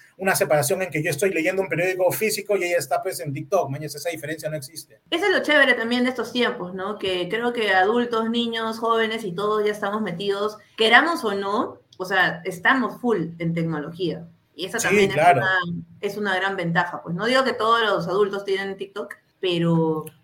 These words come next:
Speaker 2: hay noción, pues, ¿no? De eso.
Speaker 1: Claro, pero todos los adultos, mira, mi, mi viejo, mi viejo es una persona de setenta años,
Speaker 2: Ajá.
Speaker 1: sabe,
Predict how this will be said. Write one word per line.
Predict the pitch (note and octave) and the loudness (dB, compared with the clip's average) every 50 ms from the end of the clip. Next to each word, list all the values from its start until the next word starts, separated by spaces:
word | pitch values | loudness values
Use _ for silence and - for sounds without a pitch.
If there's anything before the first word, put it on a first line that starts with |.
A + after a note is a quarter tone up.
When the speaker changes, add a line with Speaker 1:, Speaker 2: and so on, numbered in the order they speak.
| _ | _
Speaker 2:
hay | F3+ G3 G3 | -2 0 0
noción, | F#3 E3+ E3+ - G3 F3 D#3+ - | 0 -2 -2 -2 -2 -2 -2 -4
pues, | - - E3 | -6 -6 -6
¿no? | D#3+ D#3+ E3 E3 | -4 -4 -4 -4
De | D3+ D3+ D#3 | -4 -4 -6
eso. | D#3+ - - - - E3+ | -6 -10 -14 -18 -18 2
Speaker 1:
Claro, | - G#3+ F3+ D#3 | 6 6 6 8
pero | F3 E3+ E3 D#3 - | 8 6 6 6 6
todos | A3+ A3+ A#3 A#3+ | 4 6 8 8
los | A#3 G3+ G3+ | 8 6 6
adultos, | F#3+ G#3 G#3+ G#3+ F#3 | 8 6 6 6 6
mira, | F#3 E3+ D3 D#3 | 2 0 0 0
mi, | D#3 D#3 E3 G#3 D#3+ | 0 -2 -2 -2 -4
mi | E3 E3+ F3+ | -4 -6 -2
viejo, | F#3 G#3 A#3 A#3 G#3 - - D#3 D3+ D#3+ D#3 - - | 0 4 6 6 6 4 4 0 -2 -2 -2 -8 -10
mi | D#3 D3+ | -8 -6
viejo | F3 F#3+ D3+ | -6 -6 -6
es | - - | -8 -6
una | F3+ F#3 | -6 -4
persona | E3+ D3+ C3 - F3+ | -4 -4 -4 -4 -4
de | F3 | -4
setenta | - E3 D3+ E3+ F3 F3+ F#3+ G3 F3+ | -4 -4 -4 -4 -6 -2 0 0 0
años, | F3 F3 F3 F#3+ F#3+ - - _ _ _ _ _ _ _ _ | 0 -2 -4 -6 -6 -8 -12 _ _ _ _ _ _ _ _
Speaker 2:
Ajá. | - F#3+ F#3 F#3 F#3+ | -6 -4 -2 0 4
Speaker 1:
sabe, | - G3+ G3 F#3+ F#3+ G3 G3 G3+ G3+ G3 | 6 6 8 8 6 6 4 2 2 -2